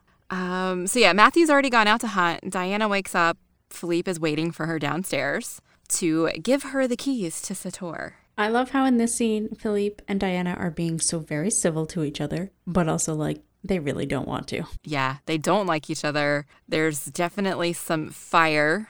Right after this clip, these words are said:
Speaker 1: in their voices when they talk to each other.
Speaker 2: Mm-hmm.
Speaker 1: But to Philippe's point, he is making an effort by giving her the keys. Like, at first, Diana takes it, I think, as an insult. Like,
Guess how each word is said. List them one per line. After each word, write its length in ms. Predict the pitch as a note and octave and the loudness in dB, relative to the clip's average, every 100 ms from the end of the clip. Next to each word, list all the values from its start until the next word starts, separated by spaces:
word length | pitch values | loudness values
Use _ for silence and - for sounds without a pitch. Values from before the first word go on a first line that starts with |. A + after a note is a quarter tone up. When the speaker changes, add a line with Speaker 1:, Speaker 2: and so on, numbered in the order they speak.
| - | -10
Speaker 1:
in 120 | - E3 | -6 -4
their 100 | D#3 | -4
voices 480 | C#3+ D#3 D#3+ E3+ | -4 -8 -6 -8
when 140 | E3 D3+ | -6 -6
they 100 | C#3+ | -6
talk 240 | - D3 | -6 -8
to 100 | - G3+ | -6 -8
each 140 | G3 | -6
other. 320 | G3 G3 A3 | -6 -6 -4
Speaker 2:
Mm-hmm. 300 | E3+ D#3+ D3 D3+ - - - | -2 -2 -2 -4 -8 -10 2
Speaker 1:
But 200 | G#3 - | 2 2
to 140 | - D4 | 0 0
Philippe's 540 | - C4 D4+ G#4+ - | 2 2 2 0 -4
point, 720 | - - D#4+ G3 D#3 - - - _ _ _ _ _ _ | -8 0 2 2 -2 -8 -14 -16 _ _ _ _ _ _
he 260 | - - C4+ - | -12 -4 -4 2
is 320 | A3 C4 G#3+ | 4 4 4
making 380 | G3+ G3 A#3 F#3+ | 2 2 0 -2
an 100 | D#3+ | -2
effort 440 | D#3 F#3+ G3 B2+ | -4 -2 -2 -2
by 240 | - D#3+ C4 | -2 -2 -2
giving 360 | F#3 D3+ D3 | -4 -6 -6
her 140 | D#3 C#3 | -8 -8
the 100 | C#3 | -10
keys. 500 | - C#3+ C3+ C3+ - | -8 -8 -6 -8 -8
Like, 180 | F3 E3+ - - - | -6 -6 -8 -14 -2
at 140 | G3 F#3+ | 0 0
first, 400 | - F4 G4+ - | 0 0 -2 -2
Diana 580 | G#3 F3+ G3 A3 F3 D3+ | 0 2 2 2 2 0
takes 280 | - F3 - | -4 -6 -2
it, 60 | |
I 100 | D#3 | -2
think, 240 | D#3+ F3 E3 | -2 -4 -4
as 100 | D3 | -4
an 100 | - | -6
insult. 480 | C3+ D3 - B3 C4+ | -6 -6 -4 -2 -4
Like, 440 | E3 E3 D#3 - | -2 -2 -2 -4